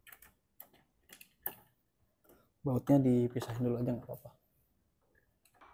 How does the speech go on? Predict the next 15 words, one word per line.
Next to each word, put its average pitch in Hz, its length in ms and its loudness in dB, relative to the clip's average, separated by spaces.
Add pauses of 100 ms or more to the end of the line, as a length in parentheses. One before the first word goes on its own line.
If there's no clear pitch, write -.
(200)
Sebelum 151 400 10
diangkat, 135 560 6 (1120)
nah, 147 80 -12
sebenarnya 135 480 6
kalian 156 240 8
harus 151 160 4
buka 151 240 6
ini, 151 320 6
karena 143 240 4
takutnya 143 400 -4
pas - 160 -6
diangkat, 123 480 -4 (800)
nanti 139 560 6
dia 135 480 2 (560)
ketarik 135 400 -2